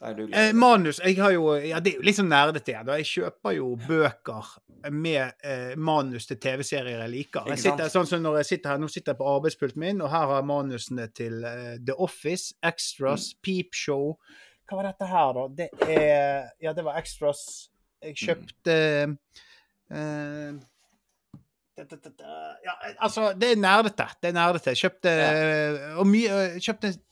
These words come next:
Speaker 2: veldig, veldig kul bok som, eh, om, eh, hvordan de laget Shaun of the Dead. Altså, fra idé
Speaker 1: Mhm.
Speaker 2: til ferdig film,
Speaker 1: Mhm.
Speaker 2: sant? Og det, det, sånne ting synes jeg er veldig kult å ha. Watchmen kjøpte fordi at det er jo blitt kåret til en av de beste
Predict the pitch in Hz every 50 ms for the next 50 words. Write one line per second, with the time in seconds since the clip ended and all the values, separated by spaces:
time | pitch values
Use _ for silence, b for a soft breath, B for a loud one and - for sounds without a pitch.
0 | _ - - 220 240 247 233 208 190 190 185 190 - - 202 185 170 160 185 180
1 | 165 - - - - - 175 165 156 160 156 147 - 147 156 156 156 151 151 151
2 | - - 165 160 160 160 B B B B B B B B B B 143 147 147 143
3 | - - 226 226 190 170 156 143 135 139 139 143 143 143 147 151 165 160 156 -
4 | - - 165 156 147 127 - - 131 107 127 117 107 - - 151 135 160 - -
5 | - 175 160 160 156 147 - 165 165 127 131 170 165 160 143 110 107 135 131 123
6 | - - 151 143 147 147 160 151 139 120 - - 151 131 117 101 98 117 120 -
7 | 131 127 127 143 202 240 262 226 214 190 233 220 - - 370 415 381 - 233 208
8 | 185 - 214 202 - - 160 143 160 160 147 135 147 151 156 - - 160 139 -
9 | - 127 156 220 277 277 _ B B B B B B B 208 277 - - - -
10 | - 151 135 131 127 127 - - 156 - _ - 220 - 220 214 190 165 - _
11 | _ _ b b b b b b b b 220 214 220 220 190 185 - - - 170
12 | 165 170 175 190 190 - - 151 135 127 127 120 _ _ _ _ _ - - 165
13 | 151 139 127 120 110 - 143 135 - - - - - - - - 180